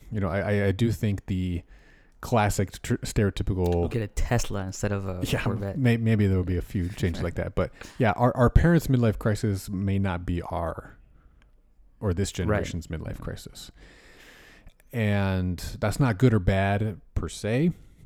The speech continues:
Speaker 1: but I, I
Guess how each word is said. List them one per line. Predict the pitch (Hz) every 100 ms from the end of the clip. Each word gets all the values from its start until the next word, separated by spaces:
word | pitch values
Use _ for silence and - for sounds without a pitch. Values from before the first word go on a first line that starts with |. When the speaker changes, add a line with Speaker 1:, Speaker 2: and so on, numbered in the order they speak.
| - - _ _ _ _ - - -
Speaker 1:
but | 95 101 92 90 - - - - _ - - _ _ -
I, | 101 95 95 95
I | 98